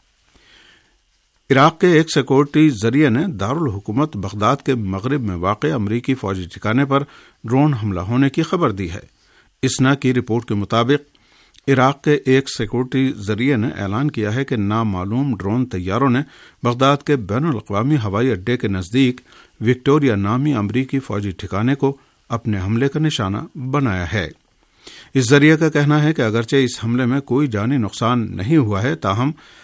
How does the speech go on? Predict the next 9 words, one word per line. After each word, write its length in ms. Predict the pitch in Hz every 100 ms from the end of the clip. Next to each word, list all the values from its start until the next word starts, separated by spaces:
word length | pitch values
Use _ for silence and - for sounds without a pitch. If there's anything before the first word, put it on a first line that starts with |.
| -
امریکی 420 | 120 123 143 151
فوجی 320 | 156 117 117 104
ٹھکانے 480 | - 98 101 127
کو 240 | 139 147 151 _
خاصا 600 | - - 127 135 131 120 - -
مالی 520 | 107 107 131 131 123 -
نقصان 480 | 135 131 - 104 101
پہنچا 420 | 98 147 123 117 98
ہے۔ 160 | 104